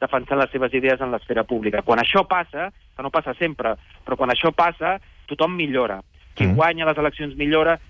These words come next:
Speaker 1: qui perd les eleccions millora. En el contrast, tant amb la ciutadania com amb els teus adversaris polítics, és quan les teves idees s'esmolen,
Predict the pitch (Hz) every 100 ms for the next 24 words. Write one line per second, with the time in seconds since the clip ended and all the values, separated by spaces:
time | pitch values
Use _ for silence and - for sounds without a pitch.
0 | - - - 160 151 143 127 - 131 117
1 | 117 110 104 98 - - 131 127 117 139
2 | 131 156 165 175 _ _ - 135 123 123
3 | - 123 123 123 147 160 139 - 127 117
4 | 117 110 107 - 143 143 127 131 - 127
5 | 117 143 160 170 180 - - - 131 -
6 | 143 127 143 139 135 139 156 156 - _
7 | - 110 139 151 165 180